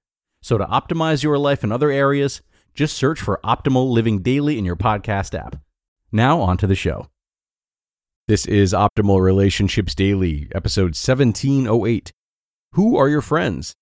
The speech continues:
By James Altucher of james altucher dot com.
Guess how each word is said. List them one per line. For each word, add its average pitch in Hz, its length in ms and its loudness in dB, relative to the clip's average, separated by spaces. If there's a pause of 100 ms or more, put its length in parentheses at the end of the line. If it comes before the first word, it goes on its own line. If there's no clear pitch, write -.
(500)
By 87 140 0
James 101 340 2
Altucher 143 640 0
of 85 140 -4
james 98 320 2
altucher 98 440 0
dot 87 220 0
com. 104 300 0